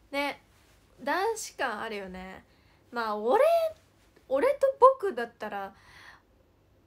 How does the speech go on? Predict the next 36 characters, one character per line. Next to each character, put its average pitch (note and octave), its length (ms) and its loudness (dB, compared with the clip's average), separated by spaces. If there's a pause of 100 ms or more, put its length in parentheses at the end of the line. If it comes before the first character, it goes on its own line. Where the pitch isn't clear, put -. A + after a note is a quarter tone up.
(140)
ま C4+ 160 2
あ、 A#3+ 60 -2
確 D4 200 0
か B3 100 -6
に G#3+ 100 -10
俺 C#4 220 2
の F4+ 160 2
方 F4+ 220 -2
が A3 120 -8
こ A3+ 200 -6
う、 A3 60 -10
結 A3+ 160 -8
構 G#3+ 80 -12
や A#3 180 -2
ん B3 140 -8
ち B3 60 -8
ゃ A#3+ 60 -6
な A#3 120 -8
イ A#3 80 -10
メ A#3 180 -10
ー G#3 60 -12
ジ F#3+ 100 -16
は - 120 -14
あ - 40 -20
る - 80 -16
よ - 80 -16
ね。 C#4 240 -18
僕 E4 260 -4
の A3 120 -8
方 G#3 220 -12
が、 F#3 200 -14 (800)
こ F3+ 140 -18
う、 F3+ 80 -18
ち F3+ 100 -20
ょ G#3 40 -18
っ - 20 -20